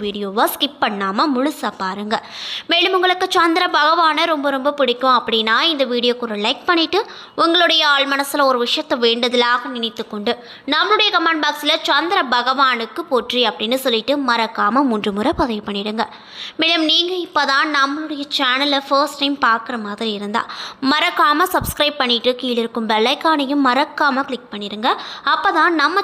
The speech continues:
சேனல்ல போடுற ஒவ்வொரு வீடியோவுமே உங்களுக்கு நோட்டிஃபிகேஷன்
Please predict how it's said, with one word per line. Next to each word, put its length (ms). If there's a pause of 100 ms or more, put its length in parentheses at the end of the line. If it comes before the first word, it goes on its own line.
சேனல்ல 420
போடுற 240 (160)
ஒவ்வொரு 380
வீடியோவுமே 540 (380)
உங்களுக்கு 380
நோட்டிஃபிகேஷன் 720